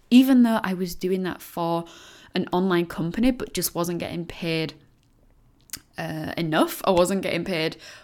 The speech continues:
what teachers are worth. I was just getting paid what everyone else was getting paid. And I believe that we are very undervalued in the online teaching industry, but that's another story for another time. So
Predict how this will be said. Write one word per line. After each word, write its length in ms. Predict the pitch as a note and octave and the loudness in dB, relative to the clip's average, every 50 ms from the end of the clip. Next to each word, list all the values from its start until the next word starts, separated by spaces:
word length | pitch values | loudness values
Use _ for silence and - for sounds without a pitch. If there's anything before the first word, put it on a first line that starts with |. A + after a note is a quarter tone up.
| _ _ | _ _
what 320 | D#3+ E3+ - - - - | 0 0 0 0 0 -4
teachers 460 | - - F#3+ - - G3 F3+ F3 - - - | -4 -4 -4 -2 -2 -2 -2 -2 -2 -4 -4
are 180 | - D#3 D#3 | -4 -4 -4
worth. 640 | D3+ D#3 D#3 D3+ D3+ D#3 G3 C4+ D4 C#4+ - - - - _ | -6 -6 -6 -6 -4 0 0 0 0 -2 -6 -12 -14 -8 _
I 120 | D#3 D3+ | -4 -4
was 420 | D3 D3+ D3 - - - - - G#3 F#3 - | -4 -4 -6 -8 -8 -10 -12 -14 -18 -14 -12
just 260 | - - - - - | -8 -6 -6 -6 -6
getting 160 | - - D3+ | -6 -8 -8
paid 160 | F3 E3 D#3+ D#3+ | -8 -8 -8 -8
what 100 | C#3 C#3+ | -8 -6
everyone 220 | C#3 D3 C#3+ D3 | -4 -2 -2 -2
else 220 | C#3+ D3+ D3+ - | -2 -4 -6 -8
was 140 | - F3 F3 | -10 -12 -10
getting 220 | - F#3 - F#3 G3 | -8 -8 -8 -8 -6
paid. 280 | G#3 G#3+ A3 B3 B3 | -4 -2 -2 -2 -2
And 240 | G3+ D#3 C#3+ C#3 C#3+ - - - - - - | -2 -4 -4 -6 -8 -10 -16 -20 -20 -10 -2
I 140 | - F3 F3 | -2 -2 0
believe 480 | F3+ E3 E3 D#3+ D#3+ E3 D#3+ D#3+ - - - | 0 0 0 2 2 0 0 -2 -8 -10 -4
that 260 | - D#3 D3+ - - | 0 0 0 0 0
we 140 | E3 E3 D#3 | 0 -2 -2
are 40 | D#3 | 0
very 280 | E3 E3 D#3+ E3 - - | 0 -2 -2 -2 -2 -2
undervalued 800 | D#3+ E3 D#3 D#3 C#3+ C#3+ C#3+ D3 D3+ D#3 F3 F#3+ G#3 A3+ A3+ - | -4 -4 -4 -4 -4 -4 -2 -2 -2 0 0 0 2 0 0 -2
in 160 | - F#3 F3 | -2 -2 0
the 140 | E3+ D#3+ E3 | 0 2 2
online 240 | E3 E3+ E3 E3+ E3+ | 2 2 2 0 0
teaching 340 | - - - - - D3+ | -4 -6 -8 -6 -4 -4
industry, 460 | D#3 D#3 E3+ - - - C4 C4 C4+ - - _ | -4 -2 -4 -2 2 2 2 2 2 -2 -10 _
but 140 | - C#3 | -10 -10
that's 320 | D3 - - - - - - | -8 -10 -8 -8 -8 -6 -4
another 260 | - F#3 F3+ D#3+ E3+ | -2 -4 -4 -4 -4
story 280 | E3 - E3 D#3 D3+ D#3+ | -6 -6 -6 -6 -8 -10
for 100 | - E3 | -10 -8
another 240 | D#3+ D#3 D3+ D#3+ D#3+ | -6 -6 -6 -8 -10
time. 500 | - - - - D3+ D3 C#3+ G3 B3 A#3+ - - - - - - - | -12 -12 -10 -8 -6 -2 -2 -2 -2 -2 -6 -14 -16 -16 -16 -10 -4
So 120 | - C#4+ | -2 -2